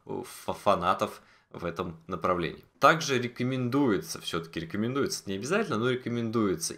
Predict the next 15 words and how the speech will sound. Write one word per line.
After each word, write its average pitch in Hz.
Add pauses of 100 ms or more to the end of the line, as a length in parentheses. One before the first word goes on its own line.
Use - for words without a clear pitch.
(140)
понимать 117
логику 120
физических 113
процессов, 90
потому -
что -
всё-таки 120
мы 95
здесь 104
говорим 95
про -
физику, 90
пар, 95
механика, 90
пневматика, 95